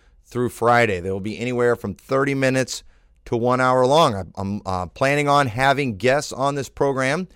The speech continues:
to talk about different aspects of Bible prophecy, and I fully intend to have people on here who agree and disagree with me. I plan on doing some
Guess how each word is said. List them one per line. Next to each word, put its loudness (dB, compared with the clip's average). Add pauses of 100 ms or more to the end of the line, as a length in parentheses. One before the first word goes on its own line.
(320)
to -12
talk 4
about 2
different -2
aspects 4 (140)
of 2
Bible 4
prophecy, 0 (460)
and 0
I 2
fully -2
intend -4
to -6
have -4
people -6
on 0
here 0
who 0
agree -2 (480)
and -2
disagree -4 (400)
with 0
me. 0 (560)
I -4
plan -2
on 0
doing -4
some -2